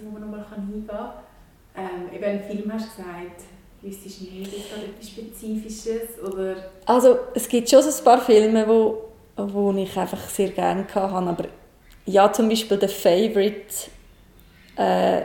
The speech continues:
Speaker 2: F-, Kinofilm, vielleicht, was ist das gewesen, vor drei, vier Jahren ist der Kino gekommen mit Olivia,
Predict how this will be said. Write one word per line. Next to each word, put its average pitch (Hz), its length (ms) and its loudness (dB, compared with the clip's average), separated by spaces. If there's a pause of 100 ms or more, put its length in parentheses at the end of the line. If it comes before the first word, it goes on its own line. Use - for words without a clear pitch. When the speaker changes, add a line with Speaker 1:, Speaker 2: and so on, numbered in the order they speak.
(140)
Speaker 2:
F-, - 380 -14
Kinofilm, 180 520 -6
vielleicht, - 260 -16 (220)
was - 80 -20
ist - 120 -14
das 180 100 -12
gewesen, - 160 -14
vor 156 120 -10 (340)
drei, 170 160 -8
vier 165 200 -4
Jahren 220 280 2
ist 226 160 -6
der 226 80 -2 (400)
Kino 220 320 -2
gekommen 175 240 0
mit 175 160 -6
Olivia, 185 560 -2